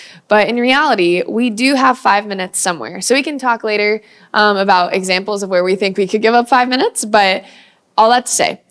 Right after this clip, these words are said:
the five by five by five, it takes five minutes. And what you're gonna do, so it's gonna get loud 'cause everyone's gonna be talking at the same time.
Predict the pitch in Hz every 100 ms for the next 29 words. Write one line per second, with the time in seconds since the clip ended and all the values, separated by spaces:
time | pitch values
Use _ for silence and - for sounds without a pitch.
0 | _ 214 - 208 220 254 254 226 226 226
1 | 208 170 170 - 196 - 180 - - 190
2 | 175 262 262 190 220 - - - _ 214
3 | 202 185 190 226 247 254 175 185 196 _
4 | - 226 202 180 180 _ _ 208 202 -
5 | 214 208 185 175 170 226 233 202 185 190
6 | 185 190 185 180 175 180 196 185 180 170
7 | 190